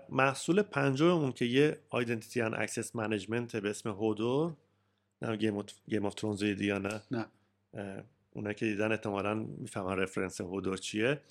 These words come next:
Speaker 1: اه، هودور رو از تو دل مارکت پلیس در آوردیم که خودش توش، تو دلش یه دونه آی ای ام داشت. آی ای ام هم کار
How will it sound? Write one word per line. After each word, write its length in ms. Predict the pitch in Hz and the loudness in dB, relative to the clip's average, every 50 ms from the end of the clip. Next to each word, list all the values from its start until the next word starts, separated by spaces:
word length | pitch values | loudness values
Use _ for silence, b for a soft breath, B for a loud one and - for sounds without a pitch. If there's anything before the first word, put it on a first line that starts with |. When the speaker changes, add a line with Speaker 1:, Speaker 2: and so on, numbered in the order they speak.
| b b b b b b b b b b b b b b b - - | b b b b b b b b b b b b b b b -10 -4
Speaker 1:
اه، 340 | 117 117 117 113 110 107 - - - _ _ _ _ _ _ _ _ _ - | -2 0 0 2 0 -2 -4 -6 -14 _ _ _ _ _ _ _ _ _ 4
هودور 300 | 156 180 170 190 190 190 | 4 6 6 4 2 2
رو 280 | 190 190 196 196 190 - | 2 2 0 0 -2 -2
از 200 | 135 135 135 - | -2 -2 0 0
تو 120 | - 165 156 | -2 -4 0
دل 280 | 143 156 160 160 175 | 2 4 4 6 6
مارکت 340 | 170 151 131 123 - 123 113 | 4 4 4 2 2 -2 -2
پلیس 280 | - 113 113 107 - 123 | -2 0 -2 -2 -2 0
در 200 | 113 104 95 92 | 0 2 2 2
آوردیم 380 | 90 90 90 87 - 85 85 - | 0 -2 -4 -8 -10 -14 -20 -18
که 140 | - - 104 - _ - | -16 -18 -18 -14 _ 0
خودش 360 | 147 143 165 156 139 - - - | 2 2 4 2 0 -2 -6 -8
توش، 480 | - - 156 147 - - - - - - | -8 -6 -4 -4 -4 -6 -8 -10 -12 -10
تو 100 | - 127 | -8 -6
دلش 360 | 117 127 131 135 135 - - | -2 -2 0 0 -2 -2 -2
یه 60 | 131 | -2
دونه 180 | 113 127 127 - | -2 -2 -4 -4
آی 200 | - 110 107 104 | -2 -2 0 0
ای 160 | 101 104 - | 0 0 -2
ام 160 | 113 113 120 | -2 -4 -4
داشت. 260 | 120 127 131 - - 123 | -2 -4 -4 -4 -2 -2
آی 120 | 113 110 | 0 0
ای 80 | 110 120 | 2 0
ام 80 | 120 127 139 | 0 -2 -2
هم 80 | 139 | -4
کار 320 | 135 - - 123 135 135 | -4 -2 0 2 2 2